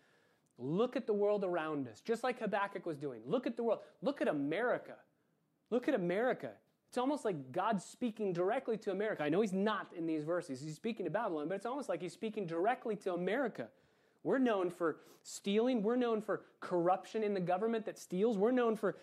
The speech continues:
self-glorifying security. We're known for slaughtering the innocent. I mean, that's the entire abortion industry. We're known for sexual immorality and perversion. We're known for serving idols all over the place. This is America. So,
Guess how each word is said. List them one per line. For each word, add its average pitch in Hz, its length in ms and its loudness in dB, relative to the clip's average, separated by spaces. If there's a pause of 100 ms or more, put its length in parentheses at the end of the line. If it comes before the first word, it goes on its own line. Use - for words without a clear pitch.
self-glorifying 208 920 2
security. 196 440 -4
We're 208 120 0
known 220 220 0
for 190 160 -2 (160)
slaughtering 208 680 2
the 196 100 2
innocent. 202 460 -2
I 180 40 -4
mean, 202 120 0
that's 226 220 -2
the 208 120 0
entire 226 680 -2
abortion 196 440 -2
industry. 233 520 -4 (240)
We're 202 100 2
known 240 300 2
for 202 100 -4
sexual 226 480 -4
immorality 190 540 0
and 156 80 -2 (240)
perversion. 190 640 2
We're 254 100 2
known 247 240 2
for 185 100 -6
serving 220 460 0
idols 208 340 0
all 233 220 0
over 262 180 -4
the 160 100 -4
place. - 420 -16 (440)
This 294 200 -4
is 190 120 -4
America. 185 580 0 (2750)
So, 143 220 -4